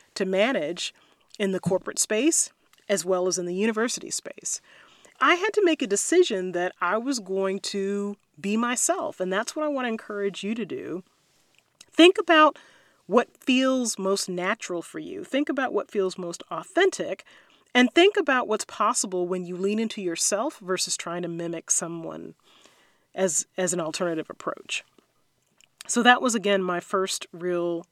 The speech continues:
opportunity to think about how my relational strengths could serve me in a way that was different than the more coercive, directive strengths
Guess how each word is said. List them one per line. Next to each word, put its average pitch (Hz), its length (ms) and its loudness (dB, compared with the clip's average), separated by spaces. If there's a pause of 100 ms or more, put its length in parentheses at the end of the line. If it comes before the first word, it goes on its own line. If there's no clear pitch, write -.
opportunity 175 560 -4
to 160 80 -10
think 175 240 -6
about 165 280 -8
how 180 120 -6
my 175 160 -4
relational 175 560 -2
strengths 165 560 -4 (340)
could - 180 0
serve 190 420 2
me 233 480 2 (340)
in 294 140 8
a 285 40 4
way 277 160 4
that 277 140 0
was 277 160 -4
different 226 480 0 (260)
than 196 680 2 (420)
the 180 240 -4
more 190 580 2 (220)
coercive, 196 680 2
directive 175 680 -2 (260)
strengths - 600 -4